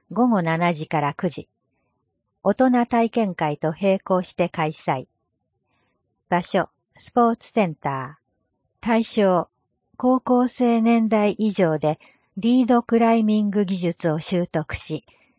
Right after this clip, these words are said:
グレード五点一零前半程度が完登できる方。定員十人。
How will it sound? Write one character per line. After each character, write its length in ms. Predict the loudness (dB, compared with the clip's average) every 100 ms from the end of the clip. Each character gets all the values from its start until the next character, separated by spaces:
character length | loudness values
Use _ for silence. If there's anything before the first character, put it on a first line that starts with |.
| _ _
グ 160 | 0 2
レ 220 | 2 2
ー 40 |
ド 220 | 2 -2 -4 _ _
五 280 | 2 4 4
点 360 | 0 -2 -4 -6
一 400 | -8 -6 -2 2
零 340 | 4 4 0 -6
前 200 | -2 0
半 300 | 0 0 -2 -2
程 220 | 0 0
度 140 | 0 -2
が 240 | -4 -6
完 280 | -4 -2 -2 -2
登 300 | 0 2 2
で 100 | 0
き 160 | -2 -2
る 80 | -2
方。 340 | -4 -10 -12 _ _ _ _ _ _ _ _ _ _ _ 2
定 260 | 4 4
員 300 | 2 -2 -6 -10
十 320 | -2 2 2
人。 280 | 0 -6 -12